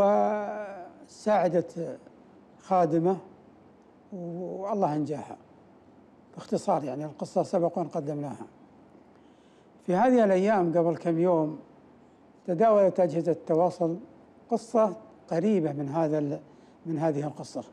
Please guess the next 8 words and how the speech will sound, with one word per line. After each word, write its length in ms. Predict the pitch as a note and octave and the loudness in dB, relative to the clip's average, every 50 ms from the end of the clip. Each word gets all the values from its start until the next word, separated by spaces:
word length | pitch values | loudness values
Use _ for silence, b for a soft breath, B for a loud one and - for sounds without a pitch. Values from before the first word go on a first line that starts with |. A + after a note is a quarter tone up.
| - B B B B B B B | -20 B B B B B B B
صراحة 260 | - G#3 G3 G#3+ G#3 | -2 0 2 2 2
احنا 240 | C3+ B2 F3+ G#3+ G#3 | 2 0 0 0 0
نقدمها 680 | F#3+ - G3+ F3 E3+ F#3 A3 G3+ E3 E3 E3 F3 F#3 G#3+ - - - - - - - - _ - _ _ - - - _ _ - | 0 0 0 0 0 0 0 0 0 0 0 -2 -4 -6 -10 -20 -20 -20 -20 -20 -20 -20 _ -20 _ _ -20 -20 -20 _ _ -6
لأكبر 760 | F3+ F3 F3+ F#3+ - - C4 G#3+ - - F#3 F#3 F3+ F3+ F#3 - - - - - - | -2 0 2 2 2 0 -2 -6 -4 -2 0 2 2 2 0 -6 -14 -18 -20 -20 -20
شريحة 460 | - - E3+ E3+ F#3 F3 - - E3 | -12 -6 -2 0 0 0 0 -2 -4
في 60 | D3+ | -4
الم-، 360 | D3+ D#3 D#3 D3+ D#3 D#3+ F#3 - A3 | -2 -2 -2 0 -2 -2 -4 -4 -6
المجتمع 640 | F3 D#3 D#3 D#3 D3 - - F3 D#3 D#3+ D#3+ D3 | -6 -4 -4 -4 -4 -4 -2 -2 0 0 -2 -4